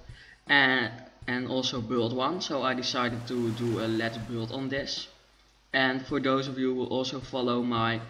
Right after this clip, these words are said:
Let's Build a Dorm and Let's Build a House series, don't worry, those will also continue, but this first week, week I think I'll,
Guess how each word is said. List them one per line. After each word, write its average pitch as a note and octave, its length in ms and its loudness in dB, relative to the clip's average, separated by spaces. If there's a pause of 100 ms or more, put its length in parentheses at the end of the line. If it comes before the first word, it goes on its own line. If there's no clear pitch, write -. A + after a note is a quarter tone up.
(260)
Let's C3 200 0
Build B2+ 220 -2
a B2 40 0
Dorm B2 400 0
and B2 180 0
Let's B2 180 0
Build A#2+ 220 -2
a A#2 40 0
House B2+ 320 -2
series, C#3 440 0
don't B2 340 -4
worry, C3+ 400 -2 (400)
those D3 260 2
will D3+ 160 0
also C3+ 260 0
continue, C#3+ 640 0
but A#2+ 380 -2 (560)
this A#2+ 200 0
first C3+ 340 0
week, B2+ 260 2 (380)
week C3+ 300 0
I B2+ 120 0
think C3 360 -4 (640)
I'll, B2 540 0